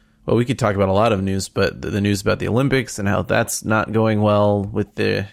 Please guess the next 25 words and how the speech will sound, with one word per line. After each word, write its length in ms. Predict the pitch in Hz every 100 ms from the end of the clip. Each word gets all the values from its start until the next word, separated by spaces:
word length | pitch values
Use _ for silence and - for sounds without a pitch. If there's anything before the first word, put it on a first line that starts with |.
| -
covid 420 | 110 104 104 95
stuff. 560 | - 107 104 - - - -
Um, 460 | 95 101 101 98 - _ _ _ _ _ _ _ _ _ _ _ _ _ _ _ - - _ -
I 60 |
think, 340 | 110 120 107 -
though, 540 | 117 104 104 98 98 98
that 500 | 101 98 95 92 - _ _ -
a 60 | 113
m-, 920 | 104 101 - - 95 104 101 104 - -
major 760 | 101 101 101 104 113 104 110 101
majority 580 | 98 90 95 92 92 95
of 100 | 95
the 60 |
people 280 | - 101 98
there 300 | 98 98 101
were 200 | 101 98
vaccinated. 560 | 101 107 104 107 104 98
It 80 | 90
was 180 | -
nice 220 | 98 85 -
to 80 | -
not 180 | -
feel 180 | - -
super 500 | - - - 92 82 -
uncomfortable 760 | 101 - 101 - 90 92 92